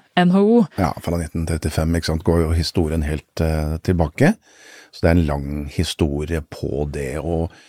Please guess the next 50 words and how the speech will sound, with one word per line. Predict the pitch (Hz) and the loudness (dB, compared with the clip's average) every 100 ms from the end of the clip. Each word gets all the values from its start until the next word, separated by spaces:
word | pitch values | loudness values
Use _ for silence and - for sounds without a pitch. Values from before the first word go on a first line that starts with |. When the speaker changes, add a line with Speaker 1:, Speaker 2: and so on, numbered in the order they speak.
| _ _ | _ _
Speaker 2:
den | - 82 78 87 | -2 2 2 4
gangen | 78 78 98 | 2 2 2
så | - | 2
var | 98 76 69 | 2 0 0
det | 80 | 0
mange | 92 82 71 | 0 0 -2
konflikter | 95 - 85 - - 92 | -4 -4 -6 -8 -2 0
i | 82 | 0
arbeidslivet, | 76 - 82 92 | -2 -4 -2 0
mye | 85 | -2
streiker | 78 - 90 78 69 - 78 | -4 -2 0 0 -4 -6 -4
og | |
lockouter | 76 67 - 78 73 - | -4 -6 -8 -6 -4 -2
og | 87 | -2
den | 76 82 | -2 -4
type | - 82 - 87 | -4 -4 -4 0
ting, | 160 170 | 0 2
og | 87 | 0
så | 87 | -2
løste | 85 87 65 64 - - | 0 0 -2 -6 -8 -4
man | 80 | -2
da | 71 | -2
dette | 78 69 - 85 | -4 -6 -6 -6
gjennom | 64 60 71 | -6 -8 -10
at | 67 | -8
man | 78 | -8
fikk | - - | -8 -8
denne | - 73 73 | -6 -6 -4
hovedavtalen | 82 73 69 73 73 73 | -4 -4 -6 -6 -4 -4
på | 76 95 | -6 2
plass. | 156 190 - - _ _ - - _ _ | 2 2 -4 -10 _ _ -20 -20 _ _
Og | - 78 | -2 0
så | - 98 | 0 0
er | 65 64 | -2 -4
det | 87 | -4
jo | |
da | 80 71 | -2 -4
slik | - 73 64 - | -6 -8 -10 -8
at, | 78 - - | -8 -8 -4
eh, | 82 78 80 - | -2 -2 -4 -4
tariffavtalene | 87 80 82 76 76 73 82 82 | -2 -2 -2 -2 -2 -2 -2 -2
har | 80 | -2
da | 73 | -2
den | 73 78 | -2 -4
store | - 87 71 78 | -2 -2 -2 -2
fordelen | - 78 71 80 | -2 -2 -2 -2
ved | 85 85 | -2 -2
seg | 123 | -2
at | 107 82 | -2 -2
de | 87 80 | -4 -4